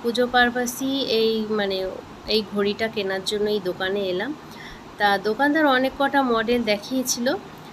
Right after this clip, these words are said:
তা তার মধ্যে দিয়ে আমি একটা Flipkart-এ বেছে রেখেছিলাম একটা ঘড়ি। আহ, সেই মডেলটাই এখানেও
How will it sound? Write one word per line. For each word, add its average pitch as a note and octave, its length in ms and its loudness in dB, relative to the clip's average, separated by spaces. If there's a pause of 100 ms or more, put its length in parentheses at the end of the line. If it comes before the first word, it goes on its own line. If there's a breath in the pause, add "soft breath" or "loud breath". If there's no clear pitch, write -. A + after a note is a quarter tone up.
(140)
তা B3 100 2
তার B3 260 6
মধ্যে B3+ 300 2
দিয়ে C#4 180 4
আমি B3+ 240 4
একটা B3+ 300 0 (100)
Flipkart-এ A#3 560 0
বেছে G3+ 360 0
রেখেছিলাম A#3 600 -2
একটা G3+ 280 -4
ঘড়ি। G3 360 -2
আহ, - 760 -4
সেই C#4+ 240 2
মডেলটাই B3+ 680 4
এখানেও A#3+ 380 0